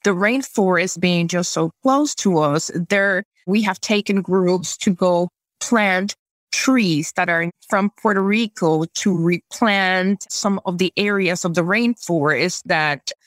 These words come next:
so besides that, we've had cleanup of the different creeks, the different trails at the rainforest. So there's a lot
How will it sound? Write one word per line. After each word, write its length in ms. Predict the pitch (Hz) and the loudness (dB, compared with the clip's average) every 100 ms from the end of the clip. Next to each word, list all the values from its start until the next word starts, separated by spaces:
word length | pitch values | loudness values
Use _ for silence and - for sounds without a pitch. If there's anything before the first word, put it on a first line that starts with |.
| _ - | _ -10
so 320 | - 175 165 | 0 2 2
besides 580 | 160 170 - 180 185 - | 0 -2 -2 -2 -4 -4
that, 300 | 180 165 165 | -2 0 -2
we've 300 | 165 170 165 | -2 -2 -2
had 540 | - 180 160 156 156 - - | -4 -4 0 -2 -4 -10 -14
cleanup 640 | - 226 214 202 185 185 _ _ _ - | -4 2 2 2 0 -2 _ _ _ 0
of 280 | 170 170 - | 0 0 0
the 100 | 175 | 0
different 500 | 151 165 175 165 - | 0 -2 0 -2 -2
creeks, 680 | - 262 240 233 226 208 - | -4 0 2 2 0 -2 -2
the 80 | |
different 460 | 170 180 - 165 165 | 0 -2 0 0 0
trails 760 | - 254 233 220 214 214 208 - | -2 0 0 0 0 0 -2 -2
at 140 | 202 202 | -4 -2
the 80 | |
rainforest. 880 | 196 202 202 208 - 185 185 175 180 | -2 -2 -2 -6 -4 0 2 2 -2
So 260 | - - 196 | -4 -2 -2
there's 340 | 180 294 294 | 0 0 0
a 60 | 302 | 0
lot 400 | 254 208 190 185 | 2 2 0 -2